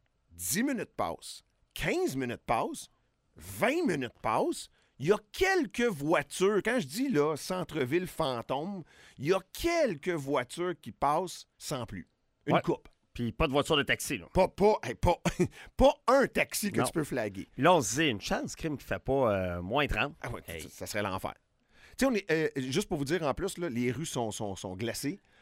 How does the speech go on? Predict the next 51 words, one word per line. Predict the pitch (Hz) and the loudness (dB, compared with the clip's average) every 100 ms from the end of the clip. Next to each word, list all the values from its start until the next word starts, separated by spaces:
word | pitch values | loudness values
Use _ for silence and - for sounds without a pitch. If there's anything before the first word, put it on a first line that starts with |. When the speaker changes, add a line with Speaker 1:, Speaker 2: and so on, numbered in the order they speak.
| - - | -6 -2
Speaker 1:
On | 127 | 0
est | 131 | 0
à | |
peu | 131 | -2
près | 147 | 0
à | 202 | -2
trois | - 156 | -2 -6
kilomètres | - 127 110 120 | -2 -2 0 0
de | 120 | 2
Speaker 3:
Attends, | 127 | 2
Speaker 1:
marche. | 92 | 0
Speaker 3:
t'en | 107 101 | -2 -2
veux-tu | 101 - | -2 -4
une | 107 101 | -4 0
bonne, | 131 165 | 0 0
là ? | 151 85 _ _ - | -2 -4 _ _ -10
J'ai | 98 95 | -8 -6
été | 101 - 110 95 | -8 -8 -10 -8
pris | - 107 123 143 156 _ _ _ _ | -6 -4 -2 -4 -4 _ _ _ _
une | 107 104 101 92 _ - | -10 -8 -8 -10 _ -12
sacramince | - - 139 113 - 107 110 101 101 104 98 87 | -8 -4 -4 -6 -8 -6 -4 -2 -2 -2 -4 -4
de | 92 | -6
débarque. | 85 82 95 - | -6 -6 -2 2
Speaker 1:
Ah | 175 | 4
ouais ? | 190 226 | 4 4
Speaker 2:
Oui, | 123 127 | 4 2
hein. | 131 | 0
Speaker 3:
Puis | 135 | -2
pas, | 110 170 180 | 0 2 4
tu | 147 | 2
sais, | 190 | -2
j'étais | - 127 | -2 -2
pas | 160 175 | 2 0
chaud | - 180 160 | 2 2 0
au | |
point | - 139 | 2 0
de | 151 | 0
pas | - 143 | 0 0
savoir | 135 120 120 123 | 2 2 4 6
Speaker 2:
Non, | 110 | 6
non, | |
Speaker 3:
marcher, | 175 185 | 6 4
Speaker 2:
pas | - | 4
en | 123 | 2
Speaker 3:
là, | |
Speaker 2:
tout. | 117 151 107 | 4 2 2
Speaker 3:
pas | 107 | 0
pen-, | - - _ _ _ _ _ _ - | -4 -18 _ _ _ _ _ _ -10
c'était | - - 127 | -4 2 2
glissant, | 113 127 - 180 190 | 2 -2 0 0 0
puis | 127 - | -2 -6